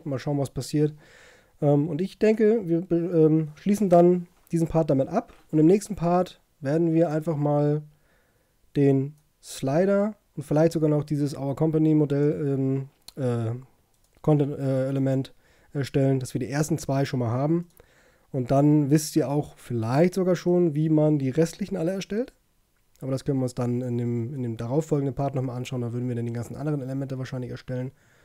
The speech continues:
Ähm, vielleicht erstelle ich auch, weil das ist dann nachher nur noch immer das Gleiche, so mehr oder weniger. So ein bisschen, ein bisschen tricky noch. Aber vielleicht erstelle ich auch nebenbei und zeige sie dann nur einmal und erkläre einmal kurz, was ich gemacht habe.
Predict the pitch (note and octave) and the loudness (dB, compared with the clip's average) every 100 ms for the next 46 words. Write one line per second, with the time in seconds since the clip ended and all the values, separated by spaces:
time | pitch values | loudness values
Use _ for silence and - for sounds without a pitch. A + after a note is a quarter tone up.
0 | _ _ _ _ _ _ _ _ _ _ | _ _ _ _ _ _ _ _ _ _
1 | _ - C3 B2+ B2+ B2 A#2+ - - _ | _ -2 2 2 2 0 -4 -12 -20 _
2 | _ _ - - C3+ D#3 D#3 D3+ D#3 D3+ | _ _ -14 -4 2 2 2 2 2 2
3 | C#3+ C#3+ B2+ B2 B2 - G#2+ - C3+ - | 2 0 0 -4 -6 -10 -14 -12 -12 -8
4 | C3+ C3 C#3 C3+ C#3+ D#3 C#3+ B2+ - C3 | -4 -2 0 2 2 2 0 -2 -2 -2
5 | G3 A3 F#3+ F#3+ F#3+ F#3+ F#3+ F#3 F3+ C#3+ | 0 0 0 0 0 0 2 0 0 -2
6 | B2+ E3+ - E3+ D#3+ D#3+ E3 D#3+ - D#3 | -4 -6 0 2 4 2 -2 -6 -6 -2
7 | D#3+ D3+ D3+ - _ _ _ _ - C3+ | 0 0 -2 -12 _ _ _ _ -2 2
8 | C3 - C#3 C#3+ B2+ D3 C3+ C#3 C3+ C3 | 2 2 0 2 0 0 0 2 2 2
9 | C3 C#3+ B2+ - C#3 D3 C#3 B2+ B2+ B2 | 0 0 -4 -2 0 0 -2 -2 -2 -4
10 | A#2+ A#2 A2+ B2+ B2 A#2+ - A#2 A#2 A2 | -6 -6 -8 -8 -6 -8 -8 -8 -6 -6
11 | A2+ B2 C#3+ C3+ | -6 -6 -6 -6